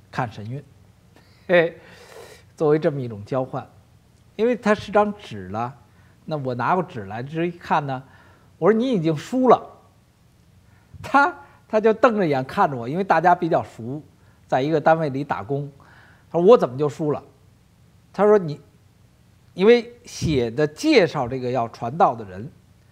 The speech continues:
北大的，北大的研究生，我忘了是研究生是博士生。那在人大读的本科，到北大读的这个硕士，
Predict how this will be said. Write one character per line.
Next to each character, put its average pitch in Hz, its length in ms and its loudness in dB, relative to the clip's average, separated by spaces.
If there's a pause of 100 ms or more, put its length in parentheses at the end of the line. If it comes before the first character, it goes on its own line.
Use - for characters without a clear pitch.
(500)
北 139 160 0
大 185 220 6
的， 98 120 -10 (600)
北 131 260 -2
大 156 240 4
的 117 180 -8 (260)
研 123 300 -2
究 143 140 0
生， 135 200 -8 (840)
我 127 140 -2
忘 160 240 6
了 123 60 -8
是 123 100 -10
研 123 200 -8
究 151 140 -4
生 135 180 -8
是 120 120 -14
博 117 200 -10
士 113 160 -14
生。 95 160 -18 (680)
那 160 280 6 (140)
在 196 220 8 (160)
人 147 320 -2
大 175 200 4
读 143 240 -4
的 185 80 0
本 113 300 -8
科， 160 340 0 (560)
到 185 200 10
北 117 380 -4
大 139 300 2 (280)
读 139 200 -6
的 147 180 0
这 131 120 -6
个 110 160 -10
硕 156 260 2
士， - 140 -16